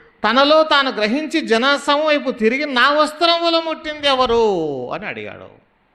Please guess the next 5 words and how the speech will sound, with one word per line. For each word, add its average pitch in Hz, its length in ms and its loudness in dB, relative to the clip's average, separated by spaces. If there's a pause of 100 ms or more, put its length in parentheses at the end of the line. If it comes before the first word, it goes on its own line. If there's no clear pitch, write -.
(760)
అయితే 151 280 0
యేసు 180 340 2
ప్రభు 202 300 2
శిష్యులు 175 400 0
అంటున్నారు, 147 560 -2